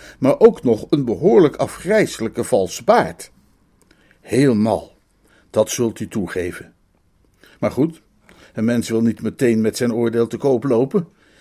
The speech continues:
Ik liet dus niets merken van mijn kleingeestige verbazing, maar liet een beleefd en quasi-nonchalant "Hij daar" horen. Hij grijnsde me door het struikgewas tegemoet. Een nogal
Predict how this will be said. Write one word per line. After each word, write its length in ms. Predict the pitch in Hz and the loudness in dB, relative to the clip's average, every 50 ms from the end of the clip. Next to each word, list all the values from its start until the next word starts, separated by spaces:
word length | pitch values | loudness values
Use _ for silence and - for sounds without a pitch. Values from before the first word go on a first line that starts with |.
| _ _ | _ _
Ik 180 | - 135 123 160 | -6 -6 -2 0
liet 200 | 160 165 165 - | 0 0 0 0
dus 200 | 127 113 - - | -2 -2 -2 0
niets 280 | 147 139 123 - - | -2 -2 -2 -2 -2
merken 420 | 123 127 120 104 110 117 - 160 151 | 0 2 2 2 2 0 -2 -6 -6
van 180 | - 135 127 | -4 -4 -2
mijn 220 | 120 113 110 107 107 | -2 -2 -2 -2 -2
kleingeestige 760 | - 120 110 110 101 - 127 110 101 - - - - 113 | -2 -2 -2 -2 -2 -2 -2 -2 -2 -4 -10 -10 -10 -8
verbazing, 640 | 98 - 113 101 117 - 104 107 104 160 180 190 175 - - - _ | -6 -6 -4 -2 0 0 0 -2 -2 -2 -4 -4 -4 -8 -14 -18 _
maar 160 | - 143 139 | -4 0 0
liet 200 | 147 170 175 165 | 2 2 0 0
een 160 | 139 147 131 113 | -2 -4 -4 -2
beleefd 480 | 110 107 117 127 131 131 127 - - | -2 2 2 4 4 2 0 -4 -8
en 300 | - 135 113 110 107 95 | -6 -4 -4 -4 -4 -6
quasi-nonchalant 1120 | - 120 131 139 131 120 117 123 127 131 127 123 123 - 123 120 120 120 120 117 - - _ _ _ - - - _ | -6 -4 -2 -2 -2 -2 -2 -2 0 0 0 0 0 0 0 2 2 2 0 -2 -6 -12 _ _ _ -20 -20 -20 _
"Hij 320 | - - - 226 269 320 | -6 0 2 4 4 6
daar" 380 | 262 262 214 185 123 107 98 - _ _ _ _ _ _ _ - | 6 6 6 6 4 2 -2 -6 _ _ _ _ _ _ _ -8
horen. 560 | 104 117 120 113 107 101 104 92 85 82 - _ _ _ _ _ _ _ _ _ _ _ _ _ _ _ _ _ _ | -4 -2 0 0 0 0 -2 -4 -6 -8 -12 _ _ _ _ _ _ _ _ _ _ _ _ _ _ _ _ _ _
Hij 300 | - 104 104 101 101 - | -6 -2 -2 -2 -2 -2
grijnsde 500 | - - - 139 143 143 131 - - 123 | -6 -4 -2 0 0 0 0 -2 -4 -4
me 220 | 120 120 117 120 110 | -2 0 0 0 0
door 180 | 113 120 110 | -2 -2 -2
het 120 | 98 90 - | -2 -4 -8
struikgewas 680 | - - 113 120 117 110 - - 107 113 104 - - | -8 -4 -2 -2 -2 -2 -6 -6 -6 -4 -4 -6 -8
tegemoet. 560 | - 98 101 104 98 92 82 - - - - _ _ _ _ _ _ _ _ _ _ _ _ _ - - - - | -12 -12 -10 -8 -8 -10 -10 -12 -16 -20 -20 _ _ _ _ _ _ _ _ _ _ _ _ _ -20 -20 -16 -8
Een 120 | - 107 | -4 -2
nogal 460 | 117 120 107 98 107 104 98 85 - | -2 -2 -2 -2 -2 -2 -2 -4 -6